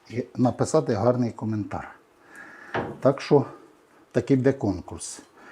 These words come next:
Якоїсь середи ми зробимо, е,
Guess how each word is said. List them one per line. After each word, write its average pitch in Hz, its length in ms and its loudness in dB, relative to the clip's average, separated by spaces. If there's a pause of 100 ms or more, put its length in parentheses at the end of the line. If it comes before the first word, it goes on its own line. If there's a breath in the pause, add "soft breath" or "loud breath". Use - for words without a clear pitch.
(120)
Якоїсь 135 600 4
середи 123 680 2 (120)
ми 120 200 0
зробимо, 101 500 -4 (1600 soft breath)
е, 92 280 -6